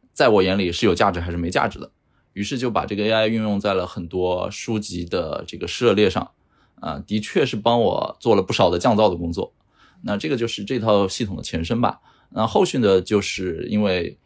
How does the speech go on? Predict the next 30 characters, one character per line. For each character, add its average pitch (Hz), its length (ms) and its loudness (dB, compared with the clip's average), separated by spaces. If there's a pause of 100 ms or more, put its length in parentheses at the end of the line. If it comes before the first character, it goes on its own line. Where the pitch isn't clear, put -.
开 - 140 -2
始 98 220 -2
研 87 120 0
究 104 120 4
Web 110 160 2
三 123 240 0
的 113 100 2
方 117 220 0
向， - 260 -2 (260)
那 - 80 -4
Web 131 120 0
三 127 400 0
所 - 240 0
有 131 60 4
人 107 280 2 (200)
应 123 100 0
该 120 300 4 (200)
无 117 120 2
法 147 120 4
否 107 200 0
认， 98 120 0
就 101 120 0
是 95 300 -2 (200)
每 95 160 -2
天 127 180 4
最 131 160 0
快、 - 320 0
最 131 200 0
及 107 280 -2
时， 107 440 -2